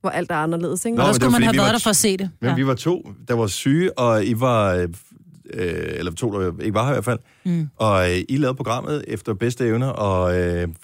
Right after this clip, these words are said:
Speaker 2: og, ja,
Speaker 3: Og det var
Speaker 2: bare
Speaker 3: ganske særligt, kun til dem, der lyttede med den
Speaker 2: Nej,
Speaker 3: dag.
Speaker 2: men jeg tænker bare, der er sindssygt mange, som er glade for programmet. Det er da synd at snyde alle dem, som er glade for vores program, vores podcast. For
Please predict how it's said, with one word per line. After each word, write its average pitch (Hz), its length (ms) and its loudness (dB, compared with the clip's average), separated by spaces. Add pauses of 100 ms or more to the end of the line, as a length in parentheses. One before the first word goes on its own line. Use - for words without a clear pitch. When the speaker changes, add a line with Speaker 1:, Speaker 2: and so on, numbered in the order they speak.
(220)
Speaker 2:
og, 90 80 -8 (220)
ja, 110 140 -4 (280)
Speaker 3:
Og 214 80 4
det 240 80 2
var 254 60 4
Speaker 2:
bare - 80 2
Speaker 3:
ganske 262 280 2
særligt, 226 480 2
kun 247 180 2
til 240 120 2
dem, 226 120 4
der 240 80 4
lyttede 208 240 2
med 220 100 2
den 226 120 0
Speaker 2:
Nej, 165 80 2
Speaker 3:
dag. 175 60 4
Speaker 2:
men 180 60 2
jeg 175 80 0
tænker 170 200 -2
bare, 151 120 0
der 139 80 -2
er 131 40 -2
sindssygt 160 380 -4
mange, 110 240 -2
som - 120 -4
er 143 60 -2
glade 82 260 -6
for 135 100 -6
programmet. 156 420 -2
Det - 20 2
er 151 100 2
da - 40 4
synd 196 260 -4
at 175 80 -8
snyde 160 400 0
alle 147 180 0
dem, 143 240 0
som 123 520 -2
er 107 160 -2
glade 98 280 0
for 127 100 -6
vores 104 320 -2
program, 107 360 -4
vores 104 140 -4
podcast. 127 440 -4
For - 80 -20